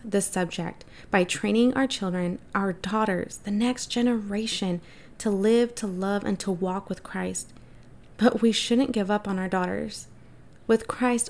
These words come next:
all things are possible. He gives us the strength that is in our weakness, and He upholds us, not only in His righteous right hand, but He holds our daughters too. Now, how amazing and magnificent is that?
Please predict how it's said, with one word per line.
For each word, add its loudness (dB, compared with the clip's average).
all 2
things 2
are -2
possible. -4
He 2
gives 2
us -2
the 0
strength -2
that 0
is 0
in 0
our -2
weakness, -4
and 2
He 2
upholds -2
us, -6
not 2
only 4
in 4
His 0
righteous -4
right -2
hand, -2
but 2
He 2
holds -2
our 0
daughters 0
too. -2
Now, 4
how 0
amazing 2
and 4
magnificent 0
is -4
that? -4